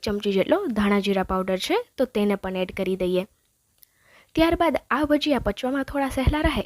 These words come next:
એના માટે અડધી ચમચી જેટલી હિંગ અને એક ચમચી જેટલો અજમો છે,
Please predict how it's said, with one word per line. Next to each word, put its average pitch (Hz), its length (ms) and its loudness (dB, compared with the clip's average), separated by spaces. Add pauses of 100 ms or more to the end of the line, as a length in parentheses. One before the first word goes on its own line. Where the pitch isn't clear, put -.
(160)
એના 247 220 0
માટે 247 200 -2 (400)
અડધી 214 260 2
ચમચી 220 280 -2
જેટલી 208 340 -2
હિંગ 262 240 2 (400)
અને 349 140 -4 (300)
એક 254 200 0
ચમચી 208 300 -2
જેટલો 277 200 0 (160)
અજમો 202 300 0 (140)
છે, 320 100 4